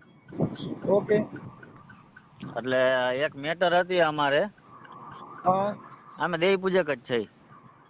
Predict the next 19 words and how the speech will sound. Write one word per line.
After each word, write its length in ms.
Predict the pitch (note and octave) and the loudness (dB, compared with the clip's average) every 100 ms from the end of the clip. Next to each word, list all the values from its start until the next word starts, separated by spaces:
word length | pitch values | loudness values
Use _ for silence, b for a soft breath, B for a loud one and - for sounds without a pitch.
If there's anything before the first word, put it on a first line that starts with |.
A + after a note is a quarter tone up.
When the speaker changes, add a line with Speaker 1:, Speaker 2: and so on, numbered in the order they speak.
| - - - - - - | -20 -20 -20 -20 -20 -18
Speaker 1:
ક્યાં 240 | - A#3+ A#3 | 0 2 2
દેવી 160 | G#3+ | 0
પૂજક? 260 | G3 E3 B2+ - - - - - - | -2 -6 -8 -14 -20 -14 -12 -12 -2
Speaker 2:
દાહકિયા 500 | D3+ E3+ F3 D#3+ C#3 | 2 2 -2 -2 -2
હાઈ. 220 | C#3 A2+ - - - - - F#3 | -2 -6 -8 -6 -6 -10 -2 0
Speaker 1:
હે? 160 | C4 - - - - - C3 | 0 -4 -12 -12 -14 -14 -2
Speaker 2:
દાહકિયા 460 | C#3+ F3 F#3 E3+ C3+ | 0 0 -2 -2 0
દેવી 240 | D3 D3+ | 2 0
પૂજક. 280 | C#3 A#2 G2 _ - - - - - D#3 | -2 -6 -6 _ -20 -20 -20 -14 -2 2
Speaker 1:
ઓલા 140 | F#3 | 4
દાતણિયા 420 | F3+ A3 A3+ A3+ | 4 2 2 2
દેવી 180 | G#3 G#3+ | 4 2
પૂજક 240 | G3 G#3 G3+ | 2 -2 2
કે 180 | G3 | 2
ઈ? 60 | F#3 - - - _ _ | 0 -2 -18 -20 _ _
Speaker 2:
હા, 320 | A#2+ B2+ B2 A2+ | 0 2 2 0
હા. 120 | G#2 _ _ _ - - - - | -4 _ _ _ -20 -20 -20 -2
Speaker 1:
બોલો 220 | F3+ A3+ | 2 2
ને. 100 | A3+ | 2